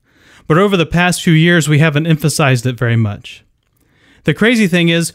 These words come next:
we actually are the rightful heirs. What God has entrusted to us is actually a part of our inheritance. It starts with our relationship with God.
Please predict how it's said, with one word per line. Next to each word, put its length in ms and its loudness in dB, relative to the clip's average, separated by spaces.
we 180 2
actually 580 -2
are 300 0
the 140 0
rightful 680 -2
heirs. 580 -4
What 200 0
God 260 0
has 180 0
entrusted 600 -2
to 120 0
us 220 0
is 100 -2
actually 680 -2
a 100 -2
part 460 0
of 120 0
our 180 2
inheritance. 840 0
It 120 0
starts 400 -2
with 340 0
our 180 -2
relationship 640 0
with 140 -4
God. 380 -4